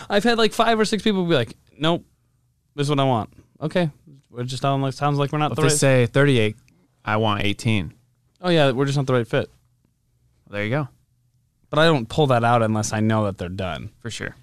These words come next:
Speaker 1: And they just need to, they just need to feel, like, some extra oomph of trustworthiness is like, <laughs> "Do you think I'm, like, making a million dollars here?" Like, no.
Speaker 2: <laughs>
Speaker 1: You know what I mean? Like,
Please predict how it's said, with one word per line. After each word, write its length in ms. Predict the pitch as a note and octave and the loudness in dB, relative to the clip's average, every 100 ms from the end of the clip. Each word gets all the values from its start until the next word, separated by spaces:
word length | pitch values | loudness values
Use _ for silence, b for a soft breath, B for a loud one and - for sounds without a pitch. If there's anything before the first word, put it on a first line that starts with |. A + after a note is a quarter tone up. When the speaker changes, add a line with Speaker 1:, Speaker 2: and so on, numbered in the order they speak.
| - | -2
Speaker 1:
And 80 | C3+ | 2
they 40 | |
just 200 | C3+ B2 | 2 2
need 80 | B2 | 2
to, 280 | A2 A#2 G#2+ | 2 0 2
they 80 | A#2+ | 0
just 180 | B2+ B2 | 2 2
need 100 | B2 | 0
to 60 | A2 | -2
feel, 240 | - A#2+ | 0 0
like, 160 | G#2+ F2+ | 0 -2
some 320 | C3+ A#2 G#2+ b b b b - | 0 0 0 b b b b -4
extra 480 | C3+ - - A#2 - _ - | -2 -2 -2 -2 -2 _ -4
oomph 300 | C#3 C3+ A2+ | 0 2 0
of 180 | G#2+ - | -4 -8
trustworthiness 760 | - C#3 B2 A#2 G#2+ G2+ G2 F#2+ | -2 0 0 -2 -2 -2 -6 -8
is 120 | G#2+ | -6
like, 240 | G2 G2 - | -8 -10 -18
<laughs> 0 | |
"Do 80 | B B B B B B - | B B B B B B -8
you 100 | E3 | -2
think 140 | G3+ | 0
I'm, 120 | G3 F3 | 2 2
like, 320 | D3+ B2 - | 0 -4 -10
making 480 | A#2 C#3 D3 D#3 A#2+ | -6 -4 -2 0 0
a 60 | |
million 460 | A2+ B2 C#3+ D3+ B2+ | 0 0 0 0 0
dollars 400 | A#2+ C#3+ F#3+ E3+ | 0 0 -2 0
here?" 160 | A3 | 0
Like, 200 | A3+ C3+ | 2 0
no. 400 | C#3+ C4+ C#4 A2+ A2 | 2 2 2 0 0
Speaker 2:
<laughs> 40 | |
Speaker 1:
You 140 | D#3 | 2
know 100 | G#3 | 4
what 60 | G#3+ | 4
I 40 | |
mean? 200 | G3+ A3+ | 4 4
Like, 280 | A#3 D3+ - | 4 2 -2